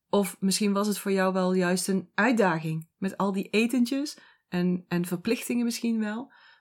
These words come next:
Ik hoop dat je mijn tips uit podcast negenenvijftig hebt kunnen toepassen. En dat je dus een fijne tijd hebt gehad. Maar hoe houd je nou die vakantieflow, die heerlijke rustige flow,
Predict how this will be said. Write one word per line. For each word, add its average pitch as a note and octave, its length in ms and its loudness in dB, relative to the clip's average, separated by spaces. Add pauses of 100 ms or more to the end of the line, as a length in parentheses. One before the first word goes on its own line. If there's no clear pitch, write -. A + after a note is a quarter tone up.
Ik F#3 140 -2
hoop B3 240 4
dat - 120 -6
je C#4 60 0
mijn B3 180 4
tips A#3+ 280 -2
uit A3 140 -2
podcast G3 640 -4
negenenvijftig G#3 760 2
hebt - 160 -6
kunnen G3+ 260 0
toepassen. G3 680 -4 (840)
En G3+ 120 2
dat G#3+ 140 2
je G#3+ 60 -2
dus G3 180 -2
een F3+ 200 2
fijne F3 340 0
tijd F3 260 -4
hebt F3+ 160 -10
gehad. E3+ 400 -10 (960)
Maar A3 180 2
hoe E4 400 4
houd B3+ 360 2
je D4+ 80 0
nou A#3 360 0 (140)
die A3 440 0
vakantieflow, C#4 1160 0 (240)
die F#3 120 0
heerlijke A3 460 4
rustige F3+ 460 -2
flow, A#3 460 -2